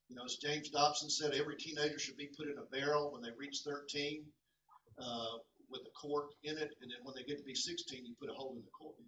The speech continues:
put a cork back in the hole. You know? It's, it's tough. So identify the relationships.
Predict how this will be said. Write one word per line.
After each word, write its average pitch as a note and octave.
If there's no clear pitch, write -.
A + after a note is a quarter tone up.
put D3
a -
cork D#3
back A#2
in A2+
the G2
hole. -
You -
know? A2+
It's, C3+
it's D3+
tough. -
So D#3
identify E3
the A#2
relationships. -